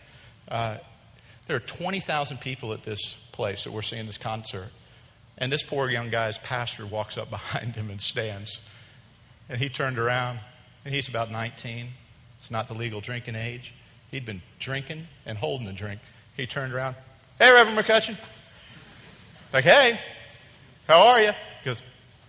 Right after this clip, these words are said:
"I'm fine." It's like, "Yep." I said, "What are you doing?" He said, "What do you mean, what am I doing?" I said, "What are you doing?"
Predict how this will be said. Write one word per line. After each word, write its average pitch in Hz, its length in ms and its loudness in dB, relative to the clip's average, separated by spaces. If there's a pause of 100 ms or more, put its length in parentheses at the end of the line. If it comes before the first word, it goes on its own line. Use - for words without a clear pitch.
(400)
"I'm 135 140 0
fine." 233 420 6 (1300)
It's - 100 -20
like, 107 120 -8
"Yep." 135 240 4 (1800)
I 170 60 -10
said, 165 160 -10
"What 170 100 -6
are 175 60 -8
you 175 60 -8
doing?" 165 300 -10 (1700)
He 175 60 -4
said, 196 80 -4
"What 190 80 0
do 190 40 -2
you 196 60 -2
mean, 233 160 -2
what 156 100 -4
am 110 60 -6
I 98 60 -6
doing?" 92 160 -12
I - 1080 -20
said, - 140 -12
"What 202 100 -6
are 202 40 -10
you 196 80 -10
doing?" 175 340 -10